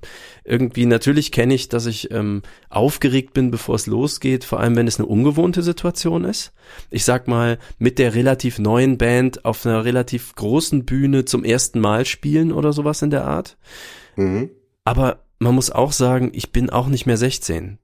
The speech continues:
Speaker 1: Das verschleißt sich insofern auch, oder sag ich mal, es ist angenehm, eine Situation, die du tausendmal erlebt hast,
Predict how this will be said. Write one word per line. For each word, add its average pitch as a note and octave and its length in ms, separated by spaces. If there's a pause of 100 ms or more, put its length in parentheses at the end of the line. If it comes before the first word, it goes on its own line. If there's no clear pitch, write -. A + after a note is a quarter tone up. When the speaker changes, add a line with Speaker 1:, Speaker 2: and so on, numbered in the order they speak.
(120)
Speaker 1:
Das - 360
verschleißt A#2 640
sich C#3+ 200
insofern A#2+ 520
auch, C3 240
oder A2 160
sag A2 140
ich A2 80
mal, G#2+ 140
es G2+ 140
ist - 240
angenehm, A#2 540 (420)
eine B2 140
Situation, C#3+ 580
die C#3+ 80
du C#3+ 120
tausendmal C#3+ 640
erlebt C#3+ 360
hast, A2+ 360